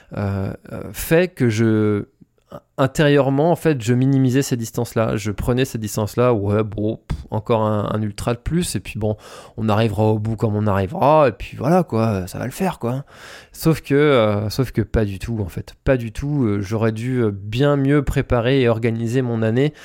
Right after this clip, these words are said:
en fonction de ce premier objectif. Et en fait, les, les trails comme ça, objectifs avec, euh, de cinquante kilomètres que j'ai fait, euh, auparavant, c'est pas vraiment le trail en lui-même qui, euh,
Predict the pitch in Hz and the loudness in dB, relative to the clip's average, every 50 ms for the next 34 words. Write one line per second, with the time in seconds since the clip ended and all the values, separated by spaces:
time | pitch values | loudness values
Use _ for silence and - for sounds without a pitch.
0 | - - - - - _ _ - 151 156 - - - 139 127 - - - - 156 | -20 -20 -20 -20 -20 _ _ 0 2 2 2 0 0 0 0 -2 -2 0 0 2
1 | 160 160 156 151 127 110 104 117 123 123 113 - - - 175 143 - - - 143 | 2 2 2 0 -2 -2 0 0 0 2 0 0 0 2 2 2 2 0 0 2
2 | 135 139 135 127 131 123 113 120 113 - - 160 175 170 - - - - - - | 2 2 2 2 2 2 2 0 -2 0 0 -2 -2 -2 -4 -10 -20 -20 -20 -20
3 | - - _ _ _ _ _ _ _ _ _ _ _ _ _ - - - 127 123 | -20 -20 _ _ _ _ _ _ _ _ _ _ _ _ _ -14 -4 0 2 2
4 | 123 123 123 120 - 190 - 202 - - 123 117 117 117 113 110 104 101 113 110 | 2 2 2 2 2 2 2 0 0 -4 -2 0 2 2 2 0 -2 -2 -2 0
5 | 113 113 101 - - - 165 156 160 147 - 131 113 110 - 139 135 127 117 113 | 0 0 0 -2 0 2 2 2 2 2 0 -2 -4 -2 0 2 4 4 4 2
6 | 107 117 107 - - - 156 - - 117 101 110 110 - - - 113 107 107 107 | 0 -2 -4 -4 -4 -6 -4 -2 0 0 0 0 -2 -2 -2 0 0 2 2 0
7 | 107 104 101 110 107 104 110 104 - 131 120 - 135 131 - - - 123 123 135 | 0 -2 -4 -4 -6 -4 -4 -2 -2 -2 0 0 0 -2 -2 -2 -2 0 0 0
8 | 127 - - 113 101 104 104 - - 135 135 131 117 110 107 104 - - 110 104 | 0 0 -2 -2 0 0 -2 -2 0 2 2 4 4 2 0 -2 -2 -4 -4 0
9 | - 117 107 110 113 131 170 185 - - - - - - - - 123 - 180 208 | 0 2 2 2 4 2 2 0 -2 -6 -16 -20 -20 -20 -10 -6 0 2 4 4
10 | 196 165 160 147 147 143 135 120 107 - - - 156 151 139 120 113 110 107 110 | 4 4 2 4 4 4 4 2 2 0 0 0 2 2 4 2 2 2 2 2
11 | 123 143 156 147 123 110 101 - - - - 117 113 110 110 107 104 104 107 | 2 4 4 2 2 -2 -4 -8 -10 -6 0 2 2 4 4 2 2 0 -2